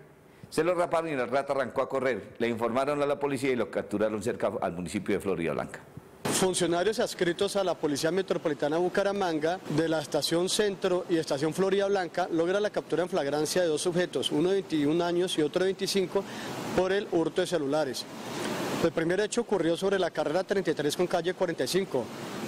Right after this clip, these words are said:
Speaker 2: barrio Cabecera al Llano, cuando un joven de veintiún años, utilizando un arma cortopunzante, le hurta a una ciudadana de veinticinco años su celular mientras era utilizado. La oportuna reacción policial,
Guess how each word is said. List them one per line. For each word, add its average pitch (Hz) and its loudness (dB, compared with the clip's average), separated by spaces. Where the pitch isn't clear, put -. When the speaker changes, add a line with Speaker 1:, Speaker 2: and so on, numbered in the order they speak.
Speaker 2:
barrio 160 2
Cabecera 156 0
al 170 -2
Llano, 165 0
cuando 147 0
un 151 2
joven 190 2
de 190 2
veintiún 165 0
años, 190 0
utilizando 156 0
un 190 2
arma 180 0
cortopunzante, 196 0
le 147 4
hurta 170 2
a 185 2
una 190 2
ciudadana 160 0
de 180 2
veinticinco 185 2
años 185 0
su 226 2
celular 160 2
mientras 175 0
era 143 2
utilizado. 156 0
La 160 4
oportuna 165 0
reacción 170 0
policial, 190 0